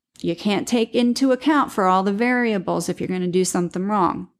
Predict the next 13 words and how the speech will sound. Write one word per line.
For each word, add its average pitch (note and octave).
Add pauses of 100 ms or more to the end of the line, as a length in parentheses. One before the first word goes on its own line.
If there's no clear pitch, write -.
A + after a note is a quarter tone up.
(100)
The F#3+
only G#3+
one A#3
who A3+
appeared G#3 (300)
to G#3
be C#4
there F3 (260)
was F#3
Fleming, - (880)
according F#3
to -
Gnader. G3